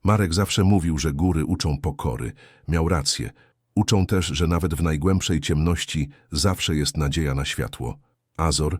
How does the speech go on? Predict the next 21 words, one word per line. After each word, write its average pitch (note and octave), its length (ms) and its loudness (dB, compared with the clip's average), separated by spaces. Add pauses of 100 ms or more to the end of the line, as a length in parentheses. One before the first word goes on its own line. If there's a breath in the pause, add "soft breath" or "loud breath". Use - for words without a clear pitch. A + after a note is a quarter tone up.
(320 soft breath)
pies, E2 260 0
który C#2+ 260 -4
odnalazł D2 420 -2
obrączkę C#2+ 520 -2
i B1+ 80 -4
przyczynił C#2 520 -2
się C2+ 160 -6
do C2 100 -4
rozwiązania C2 560 -4
sprawy, F2+ 440 -2 (420 loud breath)
został B2+ 500 2
oficjalnie G#2+ 680 2
odznaczony D#2+ 680 -2
przez D2 220 -4
komendanta C#2+ 680 -2
głównego C2 500 -2
policji. A1+ 600 -8 (200)
Karolina A2+ 460 4
Majewska G2+ 760 0
otrzymała B1 800 -4
awans. G#1+ 540 -8